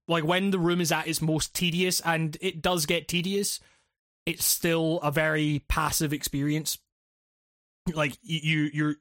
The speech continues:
whereas the reason Ride to Hell is broken is be-, is, is not just because of, like, you know, A I going nuts or, like, glitches happening or whatever. It's like, you're going through,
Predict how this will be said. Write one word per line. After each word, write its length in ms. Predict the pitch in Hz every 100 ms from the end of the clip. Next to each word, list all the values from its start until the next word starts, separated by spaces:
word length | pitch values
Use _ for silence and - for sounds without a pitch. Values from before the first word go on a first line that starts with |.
| _ - _ _
whereas 440 | 160 156 151 139 - _ _ _
the 100 | 151
reason 520 | 156 175 180 180 170
Ride 260 | 160 160 165
to 80 | 165
Hell 360 | 156 156 151 -
is 160 | 147
broken 760 | 131 - 147 156 - 175 180 175 - - _ _
is 160 | 151 147
be-, 200 | - 165
is, 180 | 165 151
is 140 | 160
not 180 | 185 196
just 140 | 180 180
because 240 | - 165
of, 80 | 156
like, 180 | 151 135 _ _ _ 185
you 100 | 165
know, 180 | 131 - _ _ _ _
A 200 | 175 165
I 380 | 156 156 156 147 - 175 _ 196 170
going 340 | 170 156 156 156
nuts 360 | 156 - -
or, 100 | 151
like, 180 | 139 127
glitches 380 | 160 170 - 156
happening 340 | 165 160 160
or 60 | 156
whatever. 340 | 156 151 156
It's 140 | 156 -
like, 220 | 160 - - - - _ _ _ _ _ _ _ _ 160
you're 120 | 175
going 360 | 156 180 190 180
through, 520 | - 165 165 165